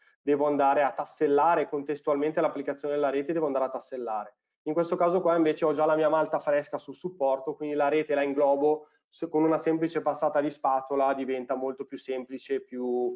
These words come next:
veloce da, da applicare, eh,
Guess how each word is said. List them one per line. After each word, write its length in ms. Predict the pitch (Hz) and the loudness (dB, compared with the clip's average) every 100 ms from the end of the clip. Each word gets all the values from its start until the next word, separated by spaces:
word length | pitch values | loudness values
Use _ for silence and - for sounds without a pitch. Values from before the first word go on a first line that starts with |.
| - _ - | -10 _ -2
veloce 800 | 143 143 147 143 139 120 - _ | 2 4 2 0 -4 -6 -8 _
da, 380 | - 131 123 117 | -2 0 2 0
da 100 | 127 | 0
applicare, 720 | 123 131 120 127 120 113 113 _ _ _ | -2 -4 -8 -4 -4 -6 -12 _ _ _
eh, 800 | 127 127 123 120 117 117 117 113 | -12 -10 -8 -8 -8 -10 -10 -10